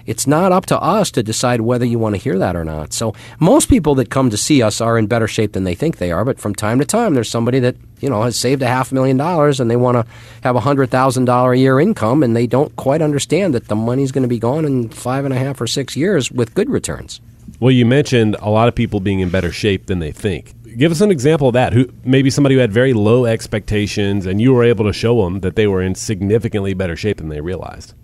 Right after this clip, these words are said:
Speaker 1: Well, this happens all the time. And I think the reason it happens is they've either never worked with an advisor or they've worked with an advisor that makes things way too complicated, so they don't have that peace of mind.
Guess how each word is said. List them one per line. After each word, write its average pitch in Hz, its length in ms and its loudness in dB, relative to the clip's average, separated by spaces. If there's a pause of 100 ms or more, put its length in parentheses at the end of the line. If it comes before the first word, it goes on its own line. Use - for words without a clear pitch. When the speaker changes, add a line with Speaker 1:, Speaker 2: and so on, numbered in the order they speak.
Speaker 1:
Well, 147 180 2
this 175 180 2
happens 170 340 0
all 139 340 2
the 107 120 -2
time. 87 560 -4
And 113 580 0 (100)
I 110 80 -4
think 175 220 0
the 196 80 2
reason 127 300 2
it 104 40 0
happens 123 360 0
is 107 180 -4 (160)
they've 113 240 -2
either 117 240 0
never 117 280 2
worked 156 200 2
with 151 140 0
an 156 60 2
advisor 113 500 -4 (260)
or 139 640 4 (140)
they've 120 200 0
worked 147 220 0
with 135 140 2
an 127 60 4
advisor 123 380 2
that 120 80 2
makes 110 240 -2
things 113 160 -2
way 101 160 -2
too 110 140 -4
complicated, 143 600 -2
so - 120 -6
they 101 140 -2
don't 113 280 -2
have 104 240 -4
that 95 220 -4
peace - 300 -6
of 95 80 -6
mind. 101 340 -4